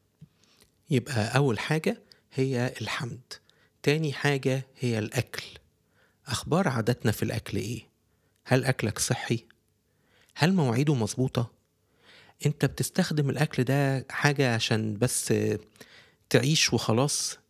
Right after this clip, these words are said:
كل ما تجوع تحط فيها في المكنة أي أكل، ولا مركز؟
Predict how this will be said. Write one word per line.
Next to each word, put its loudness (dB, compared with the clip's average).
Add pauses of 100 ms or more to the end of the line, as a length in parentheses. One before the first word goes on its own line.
(180)
كل 4
ما 2
تجوع 0
تحط -6
فيها 0 (100)
في -6
المكنة 2
أي 2
أكل، -6 (580)
ولا 4
مركز؟ -2